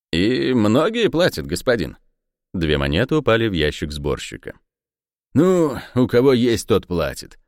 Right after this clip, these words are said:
Или кому надо за внешнее кольцо стен. Кто-то, конечно, и уходит. Вот, возьми на себя и даму свою. Жетоны на месяц, чтобы страж показывать, если спросят, заплатил ли ты въездной налог.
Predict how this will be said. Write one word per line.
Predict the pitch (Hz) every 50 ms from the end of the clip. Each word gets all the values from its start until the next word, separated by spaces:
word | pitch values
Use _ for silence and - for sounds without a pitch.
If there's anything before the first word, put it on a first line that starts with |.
| _ _ _ -
Или | 175 180
кому | - - 107 104 95
надо | 90 95 113 120 113 107 98
за | 85 98 98
внешнее | 98 104 107 95 - 98 95
кольцо | 87 95 92 - - 104 92
стен. | 87 - - 78 76 78 78 67 - _ _ _ _ _ _ _ _ _
Кто-то, | - 131 151 -
конечно, | - 117 120 147 139 - 135
и |
уходит. | 143 131 117 - 101 117 147 147 - - - - _ _ _ _ _ _ _ _ _ _
Вот, | - 127 156 151 113 80 64 - - - _ _ _ _ -
возьми | - 131 135 131 110 147 160 127
на | 98 87
себя | - 107 104 113 127 117
и | 92 76 65 67
даму | 82 87 107 104 95 85 78
свою. | - - 76 71 62 57 55 - _ _ _ _ _ _ _ _ _ _ _ _ _ _ _ _ _ _ _ _ _ -
Жетоны | 87 80 104 127 120 160 156 147 135 127
на | 123 123
месяц, | 123 139 151 139 113 - 95 80 -
чтобы | - - 113 107 104 98 90
страж | - - 147 143 127 104 92
показывать, | 92 104 101 - 110 101 87 80 87 - -
если | 104 92 - 101 98
спросят, | - - - 113 120 98 - 95 85
заплатил | 80 104 - 107 107 98 - 131 127 110
ли | 98 98
ты | 90 104 104
въездной | 95 101 110 98 87 95 101 95 92
налог. | 95 92 82 69 - - -